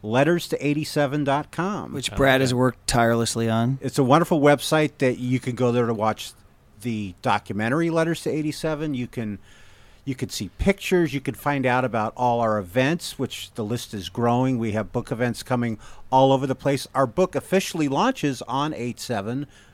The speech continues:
Speaker 1: which is August seventh. On that night, details are coming rapidly together. But on that night, we will be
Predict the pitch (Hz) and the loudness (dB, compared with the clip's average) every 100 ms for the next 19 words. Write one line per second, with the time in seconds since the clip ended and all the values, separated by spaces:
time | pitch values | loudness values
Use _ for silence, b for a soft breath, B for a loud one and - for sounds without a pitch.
0 | - 123 113 117 117 110 - 123 107 113 | -12 -6 0 2 2 0 -4 -2 -2 -4
1 | 123 - B B - 120 107 127 143 - | -8 -10 B B -6 -4 0 4 4 4
2 | 139 139 147 151 104 170 185 185 180 160 | 0 2 0 -4 -4 -2 0 4 4 4
3 | 139 - - 170 170 160 151 135 123 151 | -2 -6 -2 2 4 2 0 -4 4 4
4 | 165 156 151 139 139 147 170 185 - B | 4 2 0 0 0 0 0 -2 -4 B
5 | B B - - 147 160 - 139 190 175 | B B -20 4 6 6 4 4 6 8
6 | 180 143 160 170 190 131 135 165 160 127 | 6 6 2 2 0 0 2 4 2 0
7 | 143 151 185 | 0 0 -2